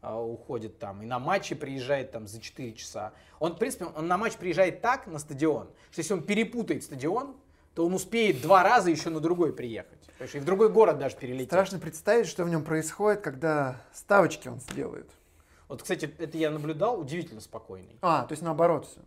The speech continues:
Speaker 1: Да, у него какое-то смирение, понимаешь? Мне кажется, <laughs> что он со временем понял, что это не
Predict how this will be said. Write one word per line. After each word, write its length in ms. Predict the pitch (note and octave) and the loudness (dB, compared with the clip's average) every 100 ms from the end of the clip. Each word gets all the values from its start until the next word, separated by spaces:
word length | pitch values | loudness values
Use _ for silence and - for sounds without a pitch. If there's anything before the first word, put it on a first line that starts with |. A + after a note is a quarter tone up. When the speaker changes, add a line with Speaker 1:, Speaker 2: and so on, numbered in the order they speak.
| - | -10
Speaker 1:
Да, 340 | C#3 C3+ A2+ - | -6 -6 -8 -8
у 60 | D3 | -4
него 160 | F3+ | -4
какое-то 200 | F#3 D3+ | -4 -8
смирение, 580 | - E3+ E3+ D3+ A#2+ G2 | -4 2 4 4 0 -10
понимаешь? 460 | - A2+ D#3 E3 - _ _ | -14 -12 -10 -12 -18 _ _
Мне 100 | D3+ | -6
кажется, 320 | D3 F#3 - - | 0 0 0 -8
<laughs> 20 | |
что 220 | - A3+ | 2 4
он 100 | A3 | 4
со 180 | - E3+ | 4 0
временем 400 | F3+ B3 G#3+ D3+ - - - | 2 2 0 -8 -12 -20 -6
понял, 260 | F#3+ G3 D3+ | -2 -2 -2
что 160 | - E3 | 0 0
это 360 | E3 E3 - - - D3 _ _ | 2 0 0 -14 -20 -20 _ _
не 500 | - D#3 F3 F3 E3+ | -10 -8 -4 -4 -6